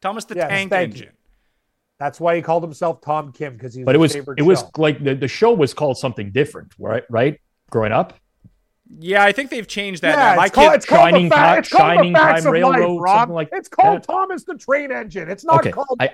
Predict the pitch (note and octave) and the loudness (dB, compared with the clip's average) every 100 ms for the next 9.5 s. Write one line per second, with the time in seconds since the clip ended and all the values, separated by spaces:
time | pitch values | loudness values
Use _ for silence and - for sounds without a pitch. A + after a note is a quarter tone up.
0 | D#3 E3+ A#3 A#3+ - A3+ A3+ A#3 F3+ G3 | 0 0 0 -2 -2 -4 -2 -4 -2 0
1 | F#3 C4 F4+ - _ - B3+ E3 G3 F4 | 2 2 0 -8 _ -4 -2 -2 -4 -4
2 | F4+ - - - _ G4 G4 F4+ A#3 A3 | -6 -6 -8 -14 _ -10 -8 -8 -8 -8
3 | F3 C3+ - _ - A#3 - - G3 C4 | -8 -10 -16 _ -4 -4 -2 0 2 2
4 | D3+ F#3 C4 C#4+ E4 G4 A4 G4+ B3+ D3+ | -2 -4 -4 -8 -8 -6 -4 -4 -6 -10
5 | - D3 D#3 F#3 A3+ E4+ - _ _ - | -16 -16 -14 -4 0 0 -2 _ _ -2
6 | E3 F3+ F#3 G#3+ F#3 A3 G#3+ F3 E3+ F3 | 2 4 2 2 0 0 -2 -2 -2 -2
7 | D3+ B2+ C#3+ C3+ B2+ B2 A#2+ A2 A#2+ G#2+ | -4 -4 -6 -6 -8 -12 -12 -14 -16 -16
8 | G2 F#2+ F2+ A#2 A2+ A2 A2 G2+ F#2+ F2 | -20 -20 -18 -16 -16 -14 -14 -14 -18 -12
9 | D#2+ B2+ A#2+ A2 F#2+ | -2 -2 -2 -6 -8